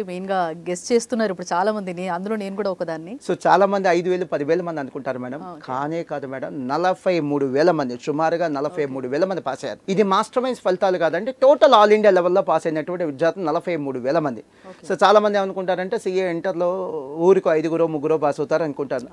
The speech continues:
Speaker 2: అది నిజం కాదు అని చెప్పడమే నా ఉద్దేశం. అలానే ఈ యొక్క ఫలితాలలో మాస్టర్ మైండ్స్ నుంచి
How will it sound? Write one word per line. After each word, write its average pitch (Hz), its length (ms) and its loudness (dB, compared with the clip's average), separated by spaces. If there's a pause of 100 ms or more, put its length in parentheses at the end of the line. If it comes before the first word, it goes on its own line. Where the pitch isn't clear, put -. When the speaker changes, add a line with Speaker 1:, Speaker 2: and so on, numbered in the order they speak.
(100)
Speaker 2:
అది 151 120 -4 (100)
నిజం 202 260 -2 (180)
కాదు 175 280 2
అని 156 140 -8
చెప్పడమే 160 340 -4 (100)
నా 147 60 -2 (100)
ఉద్దేశం. 127 340 -6 (360)
అలానే 147 340 2 (240)
ఈ 214 120 -2
యొక్క 262 280 4
ఫలితాలలో 165 560 2 (140)
మాస్టర్ 247 240 0
మైండ్స్ 277 240 2
నుంచి 214 160 -6